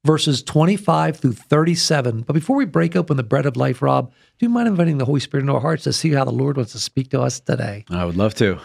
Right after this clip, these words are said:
Speaker 2: In the name of the Father,
Speaker 1: The
Speaker 2: Son,
Speaker 1: Son, the Holy
Speaker 2: Holy Spirit. Amen.
Speaker 1: Amen.
Speaker 2: Dear Heavenly Father, we thank you for this moment.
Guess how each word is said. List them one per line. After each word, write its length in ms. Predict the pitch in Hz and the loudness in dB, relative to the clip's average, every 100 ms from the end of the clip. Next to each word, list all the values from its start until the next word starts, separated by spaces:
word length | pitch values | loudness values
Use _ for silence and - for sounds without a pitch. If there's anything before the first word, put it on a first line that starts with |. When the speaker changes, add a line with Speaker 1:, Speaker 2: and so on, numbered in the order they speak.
| - | -8
Speaker 2:
In 160 | 107 98 | -4 0
the 80 | 98 | 2
name 180 | 101 | 2
of 80 | 98 | 0
the 60 | - | 2
Father, 360 | 107 104 120 | 2 4 0
Speaker 1:
The 80 | 110 | -2
Speaker 2:
Son, 180 | - 117 | -4 0
Speaker 1:
Son, 280 | 131 131 - | 0 -2 -6
the 60 | |
Holy 240 | - - - | -16 -18 -4
Speaker 2:
Holy 180 | 104 98 | -2 -2
Spirit. 460 | - 110 113 110 | -4 -4 -2 -4
Amen. 300 | 98 104 98 | -8 -4 -2
Speaker 1:
Amen. 500 | 95 120 104 110 113 98 98 _ _ _ _ | 0 0 0 -2 -4 -6 -14 _ _ _ _
Speaker 2:
Dear 80 | 127 | -4
Heavenly 180 | 123 117 | -2 -2
Father, 400 | 110 107 107 101 | 0 0 0 -4
we 80 | |
thank 320 | 98 104 104 107 | -6 -6 -4 -4
you 240 | 98 92 | -4 -4
for 500 | 85 101 98 92 90 _ _ _ _ _ _ _ _ | -8 -6 -4 -6 -8 _ _ _ _ _ _ _ _
this 140 | 101 | -6
moment. 440 | 101 92 90 85 | -2 -2 -2 -6